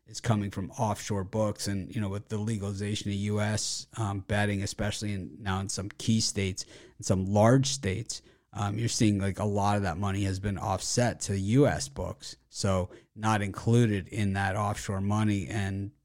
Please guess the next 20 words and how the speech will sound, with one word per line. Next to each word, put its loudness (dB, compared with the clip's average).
it -16
kinda 0
has -2
skewed 2
that -6
data, -2
um, -4
making -4
it -8
a -2
lot 2
less -10
reliable -12
than -20
it -14
used -12
to -16
be. -18
So, -20
um, -12